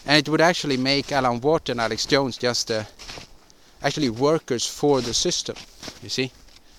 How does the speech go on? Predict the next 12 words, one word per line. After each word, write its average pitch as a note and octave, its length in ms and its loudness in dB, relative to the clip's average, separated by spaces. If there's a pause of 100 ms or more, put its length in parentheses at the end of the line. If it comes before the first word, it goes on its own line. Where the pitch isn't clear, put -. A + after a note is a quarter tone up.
(460)
They're C3 160 4
workers D3 500 4
for E3+ 420 2
the A#2+ 120 -2
system, G#2 480 -4
not C3 160 2
against B2 400 0
the A2 80 0
system. - 400 -6 (1900)
Because C#3+ 220 2
they C#3+ 140 4
help D3+ 420 2